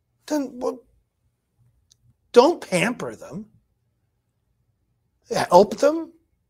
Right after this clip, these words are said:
in any reasonable way you can, yes. But what is this,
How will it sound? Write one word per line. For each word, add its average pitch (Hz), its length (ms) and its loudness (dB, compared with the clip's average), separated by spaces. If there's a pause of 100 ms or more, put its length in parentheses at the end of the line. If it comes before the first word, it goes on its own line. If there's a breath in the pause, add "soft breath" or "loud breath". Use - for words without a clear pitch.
(800)
in 151 140 -4
any 165 240 0
reasonable 202 640 0
way 208 200 2
you 214 120 -2
can, 254 460 -10 (140)
yes. 123 680 -6 (1300)
But 247 160 -4
what 349 160 0
is 339 220 2
this, 240 260 -2